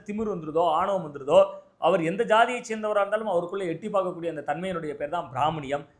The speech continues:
"பாம்பை பாரு, பிரார்ப்பணனை பாரு, பாம்பை அடிப்பதை விட்டுவிட்டு முதல்ல பார்ப்பான அடி, அதுதான் கொடிய விஷம்" என்றெல்லாம் விஷம வார்த்தைகளால் விடுதலை எழுதி குவித்த நாட்கள் பார்க்கிற பொழுது அந்த பெரியார் உண்மையிலேயே கண்டிக்கப்பட வேண்டிய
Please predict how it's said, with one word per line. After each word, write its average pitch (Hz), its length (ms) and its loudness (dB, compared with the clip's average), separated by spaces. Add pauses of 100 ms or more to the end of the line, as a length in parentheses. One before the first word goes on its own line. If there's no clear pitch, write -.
(220)
"பாம்பை 208 320 6 (120)
பாரு, 208 260 4 (640)
பிரார்ப்பணனை 202 580 4 (100)
பாரு, 175 200 4 (420)
பாம்பை 220 360 6
அடிப்பதை 220 400 -2
விட்டுவிட்டு 214 400 -6
முதல்ல 196 240 0 (100)
பார்ப்பான 202 380 0
அடி, 185 240 0
அதுதான் 190 340 -2
கொடிய 180 220 -2
விஷம்" 165 340 -6
என்றெல்லாம் 160 420 -2
விஷம 233 340 -2
வார்த்தைகளால் 170 540 0
விடுதலை 175 360 -4
எழுதி 185 300 -6
குவித்த 165 300 -8
நாட்கள் 151 400 -4 (500)
பார்க்கிற 185 340 4
பொழுது 202 180 0
அந்த 233 260 2
பெரியார் 208 480 2
உண்மையிலேயே 190 360 -2
கண்டிக்கப்பட 170 500 -2
வேண்டிய 160 180 -6